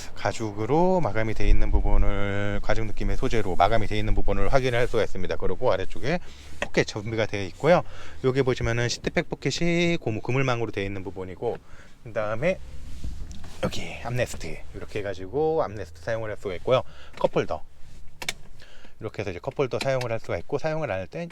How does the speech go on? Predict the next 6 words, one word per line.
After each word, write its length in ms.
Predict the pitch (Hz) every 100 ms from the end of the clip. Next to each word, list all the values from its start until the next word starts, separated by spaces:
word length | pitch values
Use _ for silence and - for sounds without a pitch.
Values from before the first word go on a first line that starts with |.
| -
이렇게 400 | 87 - - - - - -
닫아서 440 | - 110 117 101 78 -
보관이 300 | 98 104 101
가능합니다. 640 | - 92 117 135 104 110
그리고 420 | 101 104 98 180 202 - - - -
이열, 240 | 143 147